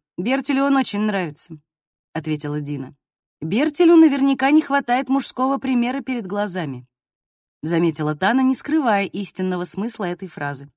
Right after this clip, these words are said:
Вздохнув, Дина откинулась на спинку стула. «Да, кстати. Спасибо за новогодний сюрприз». «А, ты об Андерсе? Ты ему ответила?»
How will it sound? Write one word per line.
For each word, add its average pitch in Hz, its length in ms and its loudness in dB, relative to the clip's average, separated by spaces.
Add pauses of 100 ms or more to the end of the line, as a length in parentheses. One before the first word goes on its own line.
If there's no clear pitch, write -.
(640)
Вздохнув, 220 640 6
Дина 247 380 6
откинулась 240 540 2
на 202 120 2
спинку 208 420 -2
стула. 156 480 -2 (720)
«Да, 285 380 6
кстати. - 680 -6 (540)
Спасибо 294 840 4 (200)
за 202 160 2
новогодний 247 500 6
сюрприз». 214 600 -4 (680)
«А, 339 320 8 (240)
ты 240 80 0
об 254 180 6
Андерсе? 277 460 2 (320)
Ты 302 80 8
ему 285 160 10
ответила?» 220 480 4